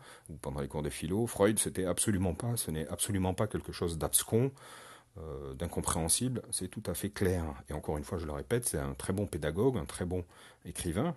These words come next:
un excellent écrivain, et c'est aussi quelqu'un qui a de l'humour. Donc, euh, que demander de plus, surtout pour expliquer quelque chose de théorique. Je reviens et je conclus sur cette théorie de l'inconscient. Encore une fois,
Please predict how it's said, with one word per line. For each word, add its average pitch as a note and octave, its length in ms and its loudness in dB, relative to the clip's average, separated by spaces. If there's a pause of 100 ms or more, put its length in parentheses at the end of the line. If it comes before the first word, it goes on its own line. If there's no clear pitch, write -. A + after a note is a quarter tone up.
(120)
un D2+ 80 -6
excellent F#2 280 -2
écrivain, F#2 500 -2
et A2 80 0
c'est G#2+ 140 0
aussi G#2 180 -2
quelqu'un A2+ 260 0
qui A#2 100 0
a - 20 4
de F#2+ 60 2
l'humour. D#2 340 0 (100)
Donc, D#2+ 260 -10
euh, D#2+ 180 -14
que F#2 100 -10
demander E2+ 340 -2
de D#2 60 -2
plus, - 440 -6 (840)
surtout - 300 -2
pour F2+ 140 2
expliquer D#2 440 -2
quelque D#2 240 -6
chose A2 260 0 (540)
de F#2+ 80 -4
théorique. E2 560 0 (2000)
Je F#2+ 180 2
reviens A2+ 400 8 (280)
et F2 60 0
je D#2 100 -2
conclus D#2+ 300 -4
sur - 180 -4
cette - 200 -4
théorie D2+ 360 4
de C#2+ 60 0
l'inconscient. F2+ 720 0 (240)
Encore G2 340 4
une F2+ 80 2
fois, E2 420 0